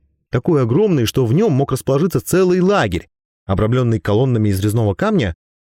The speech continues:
он напоминал врата собора. Вдоль стен стояли воины в панцирях и шлемах. Они держали в руках алебарды, никакого другого оружия у них не было. И стояли так неподвижно, что их можно было принять за статуи. Посреди этой крытой и мощеной рыночной площади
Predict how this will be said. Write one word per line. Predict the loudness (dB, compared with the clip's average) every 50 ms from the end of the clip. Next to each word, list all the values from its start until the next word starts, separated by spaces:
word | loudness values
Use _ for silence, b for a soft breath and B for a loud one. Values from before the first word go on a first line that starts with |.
| _ _
он | -2 0 2 0
напоминал | 0 0 0 0 0 2 0 0
врата | 0 0 -2 -2 -2 -4
собора. | -4 -2 -4 -2 0 0 0 0 0 -4 -6 -14 -20 _ _ _ _ _ _ _ _ _ _ _ _ _ _ _ _ _
Вдоль | -8 -6 -4 -2 -2 -2 -2
стен | -2 -4 -2 -2 -2
стояли | -2 -2 0 0 2 2 0 -2 -2 _
воины | -2 0 2 2 2 2 0 0 0
в | -2
панцирях | -2 -2 -2 -2 -2 -2 0 -2
и | -2
шлемах. | -2 0 0 0 0 0 -2 -4 -8 _ _ _ _ _ _ _
Они | -2 0 2 2
держали | 2 2 0 0 0
в | 0 -2
руках | -2 -2 -2 -2
алебарды, | 0 0 0 2 2 0 0 0 0 0 0 -2 -4 -6 _ _ _ _ _ _ -6
никакого | -6 -4 -2 -2 0 0 0
другого | 0 2 2 2 2 2
оружия | 2 0 0 0 0 0
у |
них | 0 0 0
не | 0 0 0 -2
было. | -2 -4 -6 -8 -12 _ _ _ _ _ _ _ _ _ _ _
И | -8
стояли | -4 0 2 2 2 2 0
так | 0 0 -2 -2 -2 -2
неподвижно, | -2 -2 0 0 0 0 2 2 2 0 0 -2 -4 -6 _
что | -6 -4 -2
их | -2 -2 -2
можно | -2 -2 0 0
было | 0 0 0
принять | 0 -2 -2 -2 0
за | -2 -4
статуи. | -4 -2 -4 -4 -4 -6 -10 -16 -16 _ _ _ _ _ _ _ _ _ _ _ _ _ _ _ _ _ _ _ _ _ _ _ _ _ _ _ _ _ _ -8
Посреди | -6 -2 -2 0 0 0
этой | 0 0 -2 -4
крытой | -2 -2 -2 0 -2 -4 -4 -4
и | _ -2
мощеной | -2 -2 0 0 0 0 2 0
рыночной | 0 -2 -2 -4 -6 -4
площади | -2 0 0 0 0 -2 -2 -2 -2 -4